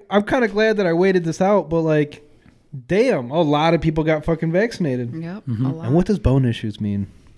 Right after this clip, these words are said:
Speaker 1: Who knows?
Speaker 2: Mm.
Speaker 3: I saw an article that said that if you got covid, that it's in your bone marrow, and you have antibodies for it.
Speaker 2: I
Speaker 1: Well, I
Speaker 2: mean,
Speaker 1: got
Speaker 2: probably
Speaker 1: covid.
Speaker 3: The rest
Speaker 2: for
Speaker 3: of your life.
Speaker 2: some.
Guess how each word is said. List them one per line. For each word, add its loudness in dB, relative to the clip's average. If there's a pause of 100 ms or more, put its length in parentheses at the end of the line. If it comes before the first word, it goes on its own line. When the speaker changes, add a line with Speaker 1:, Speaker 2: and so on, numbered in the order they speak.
(560)
Speaker 1:
Who -2
knows? -4 (680)
Speaker 2:
Mm. -14 (360)
Speaker 3:
I 2
saw 0
an -2
article 0 (420)
that -2
said 0
that 0
if -8
you 0
got 2
covid, -2 (920)
that -2
it's -6
in 0
your -2
bone -2
marrow, -4 (640)
and -4
you 0
have 0
antibodies -2
for -12
it. -14 (880)
Speaker 2:
I -8
Speaker 1:
Well, 0
I 2
Speaker 2:
mean, 2
Speaker 1:
got 2
Speaker 2:
probably 2
Speaker 1:
covid. 4
Speaker 3:
The 4
rest 2
Speaker 2:
for -2
Speaker 3:
of 0
your 0
life. 2
Speaker 2:
some. 0